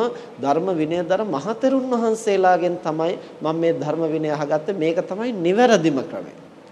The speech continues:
තව කෙනෙක් ඇවිත් කියන්නට පුළුවන්, "ධර්ම විනය ධර එක්තරා මහතෙරුන් වහන්සේ නමකගෙන් මම මේ දහම අහගත්තා, මේ විනය අහගත්තා. මේක තමයි හරි දහම, හරි විනය."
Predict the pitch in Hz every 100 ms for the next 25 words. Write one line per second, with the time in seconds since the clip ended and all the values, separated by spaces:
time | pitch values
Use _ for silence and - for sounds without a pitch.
0 | - - - - - 196 254 214 170 -
1 | 139 135 - 135 127 120 123 127 127 123
2 | - - - 156 160 175 147 139 143 135
3 | 135 139 131 - - 147 143 131 117 190
4 | 202 185 165 156 147 143 - 135 135 135
5 | 131 123 123 127 127 127 120 123 127 120
6 | 123 120 120 - 117 - - - 147 147
7 | 139 131 131 127 123 - 120 131 123 -
8 | 120 120 113 - 120 117 117 117 113 -
9 | 117 110 98